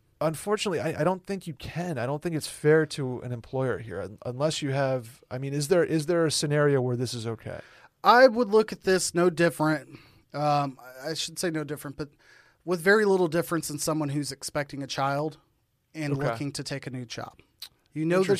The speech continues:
Speaker 1: Interesting.
Speaker 2: going to
Speaker 1: Okay.
Speaker 2: be out for a significant amount of time.
Speaker 1: Mm-hmm.
Speaker 2: Um, depending on how soon after you begin said position, you expect certain things in return in terms of flexibility.
Speaker 1: Mm-hmm.
Speaker 2: Um, we actually had a very similar thing like that happen,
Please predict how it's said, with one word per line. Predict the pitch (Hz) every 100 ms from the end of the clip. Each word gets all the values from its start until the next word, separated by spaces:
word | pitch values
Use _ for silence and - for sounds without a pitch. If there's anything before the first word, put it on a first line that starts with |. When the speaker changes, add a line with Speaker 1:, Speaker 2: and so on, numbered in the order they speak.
| -
Speaker 1:
Interesting. | 180
Speaker 2:
going | 180 180
to | 170
Speaker 1:
Okay. | 170
Speaker 2:
be | 156
out | 139 139 -
for | - 139
a |
significant | - 147 143 135 131 131
amount | 127 123
of | 123
time. | - - 120 _ -
Speaker 1:
Mm-hmm. | 123 143 160 - 135
Speaker 2:
Um, | 147 139 135 120 _ _
depending | - 160 175 175
on |
how | 156 156 151
soon | - 185 185 180
after | 156 151 - 156
you | 151
begin | 143 139 147 147 143
said | - 139 139
position, | 135 165 165 - 165 160 - _ _ _ _
you | 151 160 170 170 165
expect | 156 147 - 165
certain | - 170 160 147
things | 160 151 139
in | 139
return | 120 143 139
in | 135
terms | 147 139
of | 131
flexibility. | - 135 - 123 123 110 - 131
Speaker 1:
Mm-hmm. | 143 117 127 - -
Speaker 2:
Um, | 139 139 139
we | 143 160
actually | 160 - 160
had |
a | 147
very | 151 151
similar | 143 - 175 180 180
thing | 175 165 156
like | 147 143
that | 151 139 131
happen, | 131 135 - 135 131